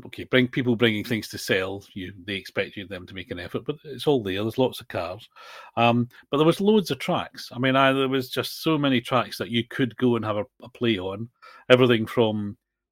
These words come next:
you know, just tracks that were laid down to the ones you were having a race on to displays of Minic with Railway. I mean, that was a, there was a,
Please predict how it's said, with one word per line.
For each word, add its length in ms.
you 80
know, 40
just 280
tracks 320
that 100
were 80
laid 300
down 380
to 280
the 140
ones 240
you 120
were 80
having 200
a 60
race 300
on 320
to 100
displays 640
of 80
Minic 440
with 160
Railway. 600
I 60
mean, 80
that 120
was 80
a, 120
there 80
was 100
a, 60